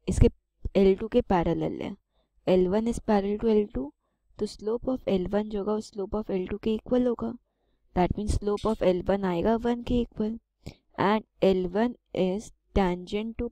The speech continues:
parabola, ठीक है। तो parabola को differentiate करके अगर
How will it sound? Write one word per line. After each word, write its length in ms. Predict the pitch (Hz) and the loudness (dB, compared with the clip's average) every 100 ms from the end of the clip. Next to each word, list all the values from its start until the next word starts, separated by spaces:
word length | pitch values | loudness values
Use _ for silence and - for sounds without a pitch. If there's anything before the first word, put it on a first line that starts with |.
| 240 | 2
parabola, 680 | 226 226 220 214 202 208 226 _ _ _ _ - | 2 2 0 0 0 -2 -6 _ _ _ _ 2
ठीक 220 | 220 - | 2 2
है। 120 | 262 - _ _ - | -2 -2 _ _ -10
तो 80 | 220 | -4
parabola 720 | - 185 175 208 214 226 247 | 2 2 2 0 0 0 0
को 120 | 254 | -2
differentiate 640 | 233 208 - 190 - 208 - | -2 -2 -4 -8 -4 -6 -4
करके 420 | 196 - - 185 - | -6 -6 -4 -2 0
अगर 180 | 180 | 0